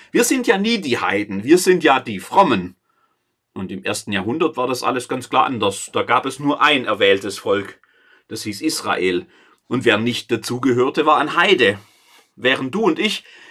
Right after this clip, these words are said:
während wir am Straßenrand von Kapernaum gestanden, man hätte uns genauso angeschaut wie damals den Centurio. Heiden eben. Bis er kam.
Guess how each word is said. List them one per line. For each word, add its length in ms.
während 280
wir 180
am 100
Straßenrand 680
von 140
Kapernaum 600
gestanden, 480
man 160
hätte 180
uns 160
genauso 460
angeschaut 640
wie 120
damals 480
den 160
Centurio. 840
Heiden 420
eben. 480
Bis 400
er 200
kam. 480